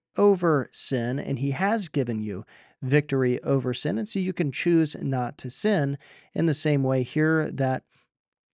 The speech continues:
w-, one day, of course, death will come into our bodies unless, uh, the rapture comes before that.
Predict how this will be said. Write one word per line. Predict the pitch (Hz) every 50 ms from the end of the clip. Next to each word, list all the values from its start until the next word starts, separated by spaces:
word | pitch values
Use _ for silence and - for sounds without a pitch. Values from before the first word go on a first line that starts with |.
| _ _ _ _ _ -
w-, | 147 131 131
one | - 147 139 131 123 143 156 165 156
day, | 143 143 139 143 151 180 175 - _ _ _ _ _ _ _ _ _ _
of | - 131 -
course, | - - 143 143 151 147 -
death | - - 135 131 127 131 131 - -
will | 131 143 165 165 151 139 139 156 175 - _ _
come | - 139 131 131
into | 127 - 127
our | 123
bodies | 123 123 113 117 127 160 220 233 -
unless, | 143 131 131 123 117 - - 120 120 135 - - - 160 - - - - - _ _ _
uh, | - 135 127 123 123
the | 123 139 139
rapture | 131 135 135 143 - - - 143 143 139
comes | - - 139 139 135 131 -
before | - 139 131 - - 165 180 170
that. | 135 127 123 123 120